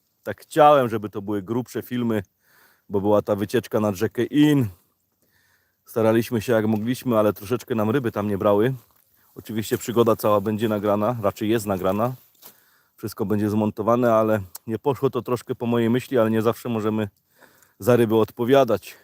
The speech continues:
Potem jeszcze zawody, co były od Marcina świętej pamięci.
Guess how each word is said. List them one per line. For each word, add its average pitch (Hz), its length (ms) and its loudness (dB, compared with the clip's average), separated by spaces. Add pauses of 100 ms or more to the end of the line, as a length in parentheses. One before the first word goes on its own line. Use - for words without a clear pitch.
(640)
Potem 160 280 0
jeszcze 151 240 2
zawody, 151 400 4
co 147 140 -2
były 143 320 2 (160)
od 120 180 -8
Marcina 131 680 0
świętej 135 380 -6
pamięci. 127 560 -2